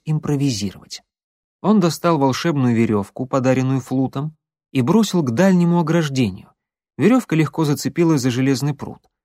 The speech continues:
Затем хирург обвязал другой конец вокруг талии Игоря. «Ты полегче меня, поэтому иди первым,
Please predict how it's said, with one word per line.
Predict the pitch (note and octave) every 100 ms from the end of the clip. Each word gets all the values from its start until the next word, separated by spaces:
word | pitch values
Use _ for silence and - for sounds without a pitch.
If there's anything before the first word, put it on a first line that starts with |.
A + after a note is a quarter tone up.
| _ _
Затем | A2+ A2+ B2+ A#2
хирург | - B2 C3 B2 -
обвязал | A#2 G#2+ A#2+ B2+ B2+
другой | A#2 B2 A#2+ B2
конец | A#2+ A#2+ D3 C#3+ - _ -
вокруг | A#2 A#2 C3+ C3
талии | - B2+ B2 B2+ -
Игоря. | C3 G#2 G2 - _ _ _ _ _ -
«Ты | G#2
полегче | A2 A#2 E3 D#3+ A#2
меня, | G2+ G2 F#2
поэтому | - B2+ D3 C3 B2+ B2
иди | B2
первым, | C#3 C3+ G2+ F#2